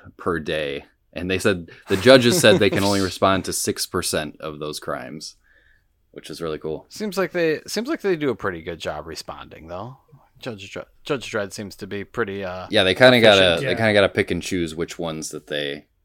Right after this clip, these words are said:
Speaker 1: you know, they leave all the, the small fish to fry and, uh, kinda pick the, the bigger ones.
Speaker 2: But it was kinda weird. I was reading up on this a little bit too, but, like, it's one of the older comic books. It came out in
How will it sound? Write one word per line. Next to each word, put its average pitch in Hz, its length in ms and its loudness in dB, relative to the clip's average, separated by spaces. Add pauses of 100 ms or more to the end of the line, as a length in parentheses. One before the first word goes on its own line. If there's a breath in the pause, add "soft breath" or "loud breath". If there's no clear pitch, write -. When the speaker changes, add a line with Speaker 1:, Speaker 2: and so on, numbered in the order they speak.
(100)
Speaker 1:
you 78 120 -6
know, 71 180 -10 (560)
they 80 140 -6 (100)
leave 90 240 -2
all 85 240 2
the, 82 420 -2
the 82 80 -8
small 82 360 -4
fish - 300 -8
to - 100 -12
fry 73 320 -2
and, 71 340 -8 (560 soft breath)
uh, 73 380 -6
kinda 76 160 -8
pick - 260 -14
the, 76 400 -6
the 80 80 -12
bigger 80 320 -4
ones. 76 520 -8 (100)
Speaker 2:
But 117 280 0 (120)
it 151 80 2
was 151 120 4
kinda 185 200 2
weird. 151 440 0
I 120 240 2 (480)
was 110 220 -10
reading 113 260 -2
up 107 140 -4
on 110 160 -2
this 101 140 -10
a 117 60 -6
little 107 140 -6
bit 95 200 -12
too, 104 280 -10
but, 87 280 -12 (160)
like, 104 240 -6
it's 110 120 -12
one 127 160 -6
of 110 100 -6
the 110 120 -8
older 117 460 -4
comic 90 400 -10
books. 87 260 -16
It 101 60 -16
came 110 180 -10
out 104 180 -4
in 90 160 -20